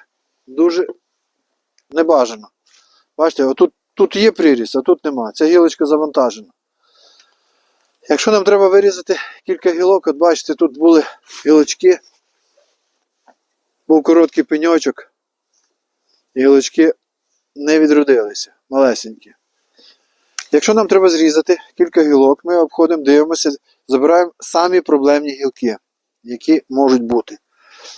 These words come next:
Я одну там забрав, зрізав її на кільце, багато не ріжемо. І зараз будемо дивитися, що тут. Пріоритетно то, що росте вище і товсте,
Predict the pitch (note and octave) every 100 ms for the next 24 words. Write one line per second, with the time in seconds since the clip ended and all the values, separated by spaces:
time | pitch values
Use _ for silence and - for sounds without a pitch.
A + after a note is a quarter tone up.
0 | - - D3+ D3+ D#3 D3 D3 C#3 D#3 D#3+
1 | F#3 G#3 _ _ _ _ _ _ - -
2 | _ D3 F#3+ F#3 F#3+ F#3+ F#3+ G3+ - G3+
3 | G3+ - _ _ _ _ _ _ _ _
4 | _ _ _ _ _ _ B2+ D3 E3 E3+
5 | E3+ F3+ F3+ F3 F#3+ _ _ _ _ _
6 | _ _ _ _ _ _ _ _ _ _
7 | D#3 E3 E3+ E3+ E3+ E3 D#3 D#3 D3 D#3
8 | D#3+ - B2+ - _ _ _ _ - D#3+
9 | E3 E3 G#3 - E3+ F#3 E3+ E3+ D#3+ -
10 | F3 D#3 _ _ _ B2+ D3 C#3 - G3
11 | G3 _ _ _ - D3 - C#3+ C#3 -
12 | F#3+